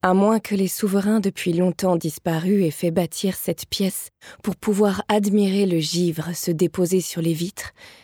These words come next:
et le blizzard fouetter le ciel pendant qu'ils étaient à l'abri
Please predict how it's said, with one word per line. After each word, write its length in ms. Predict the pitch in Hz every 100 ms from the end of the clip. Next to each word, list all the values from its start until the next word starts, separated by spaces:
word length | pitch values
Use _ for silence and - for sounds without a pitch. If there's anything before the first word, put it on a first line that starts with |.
| _ 190
et 80 |
le 120 | 185 185
blizzard 680 | 185 208 185 208 208 -
fouetter 400 | - 220 208 208
le 80 | 185
ciel 540 | - - 170 156 151 -
pendant 340 | 180 170 160 160
qu'ils 320 | - 165 160
étaient 320 | 160 170 160
à 60 | 160
l'abri 400 | 165 160 160